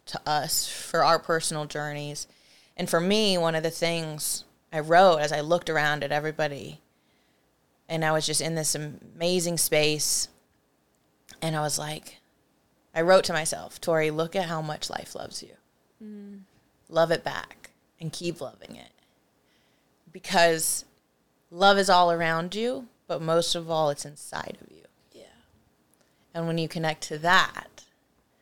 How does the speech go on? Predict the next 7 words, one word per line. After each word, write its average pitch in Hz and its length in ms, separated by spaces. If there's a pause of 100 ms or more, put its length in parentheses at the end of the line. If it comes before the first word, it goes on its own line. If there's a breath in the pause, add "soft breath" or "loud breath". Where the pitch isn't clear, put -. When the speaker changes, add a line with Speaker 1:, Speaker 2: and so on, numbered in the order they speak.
(280)
Speaker 1:
and 160 100
you 147 60
start 160 260
to - 80
give 151 300
that 165 460 (100)
away, 143 560